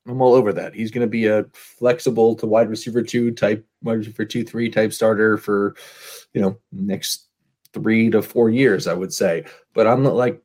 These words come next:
pursuing Boyd, <laughs> per se, if that makes sense.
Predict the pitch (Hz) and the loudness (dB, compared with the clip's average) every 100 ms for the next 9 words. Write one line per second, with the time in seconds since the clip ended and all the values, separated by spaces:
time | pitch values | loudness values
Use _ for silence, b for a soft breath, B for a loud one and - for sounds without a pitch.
0 | _ - 104 - - 131 104 87 78 - | _ -4 -4 -4 0 2 2 -2 -8 -14
1 | 95 - - - - 101 - 76 101 - | -14 -16 -16 -8 -2 -2 -4 -8 -12 -12
2 | 95 - 87 - - - | -10 -10 -12 -16 -18 -20